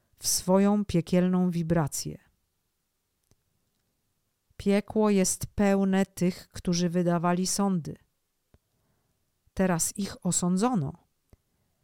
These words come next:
i wspólnie siedzą w gorącym kotle.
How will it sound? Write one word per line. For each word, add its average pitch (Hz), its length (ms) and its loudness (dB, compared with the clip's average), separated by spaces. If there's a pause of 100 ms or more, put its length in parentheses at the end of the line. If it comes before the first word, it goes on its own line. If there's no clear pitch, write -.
(220)
i 302 80 -2
wspólnie 196 640 2
siedzą 196 400 0
w 196 60 -6
gorącym 180 520 0
kotle. 147 480 -6